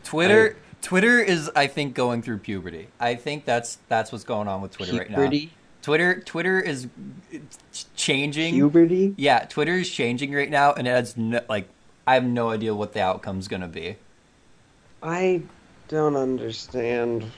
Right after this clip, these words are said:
Speaker 2: how it's a thing. I mean, I do, but I also, like, I don't get on Twitter.
Speaker 1: Yeah, we, we've been over this, Connor. You're just a be real. You're just,
Speaker 2: Intentionally.
Speaker 1: you're just a be real kinda guy.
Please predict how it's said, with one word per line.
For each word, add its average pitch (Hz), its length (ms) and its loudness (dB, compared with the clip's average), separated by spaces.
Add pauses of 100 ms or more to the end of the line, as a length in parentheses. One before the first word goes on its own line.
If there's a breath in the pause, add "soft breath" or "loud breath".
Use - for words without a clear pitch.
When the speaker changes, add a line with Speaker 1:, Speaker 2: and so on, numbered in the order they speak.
(280)
Speaker 2:
how 110 300 0
it's - 520 -6 (1040)
a - 80 -12
thing. 107 460 -2 (1080)
I - 60 -6
mean, 143 160 4
I 143 80 4
do, 113 500 -2 (920)
but 120 120 0
I 120 120 2
also, 123 440 -4
like, 104 380 -6 (1300)
I - 120 -14
don't 117 240 -4
get 107 160 -4
on 104 160 -4
Twitter. 98 480 -6 (720)
Speaker 1:
Yeah, 107 240 2
we, 123 160 -8
we've 120 240 -6
been 120 140 -2
over 110 120 -2
this, 98 200 -8
Connor. 101 180 -2
You're 104 160 -2
just 107 240 -6
a 120 60 -4
be 104 220 -2
real. 156 120 4
You're 170 60 6
just, 101 80 2
Speaker 2:
Intentionally. 147 720 2
Speaker 1:
you're 135 120 0
just 143 160 -4
a 139 60 2
be 123 220 0
real 117 300 2
kinda 104 280 0
guy. 92 360 0